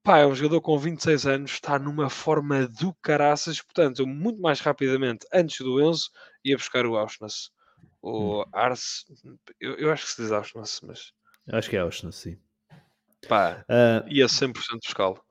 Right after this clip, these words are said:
Speaker 2: Hum.
Speaker 1: Se não fosse por
Speaker 2: Muito
Speaker 1: questões de preço, ia buscá-lo antes do Tielemans.
Speaker 2: Hum, muito bem. Ahm, agora, eh, estes foram, eh,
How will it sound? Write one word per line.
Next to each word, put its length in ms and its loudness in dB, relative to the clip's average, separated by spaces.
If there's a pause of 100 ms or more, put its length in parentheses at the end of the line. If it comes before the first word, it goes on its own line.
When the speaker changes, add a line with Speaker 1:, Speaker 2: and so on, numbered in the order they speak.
(500)
Speaker 2:
Hum. 180 -6
Speaker 1:
Se 140 2
não 100 12
fosse 200 6
por 60 2
Speaker 2:
Muito 100 -2
Speaker 1:
questões 280 6
de 80 -8
preço, 380 10
ia 100 6
buscá-lo 320 6
antes 180 2
do 100 -2
Tielemans. 640 -6 (920)
Speaker 2:
Hum, 180 -4 (340)
muito 180 -6
bem. 160 -2 (420)
Ahm, 800 4 (1400)
agora, 540 10
eh, 760 8 (240)
estes 260 8
foram, 520 6
eh, 640 2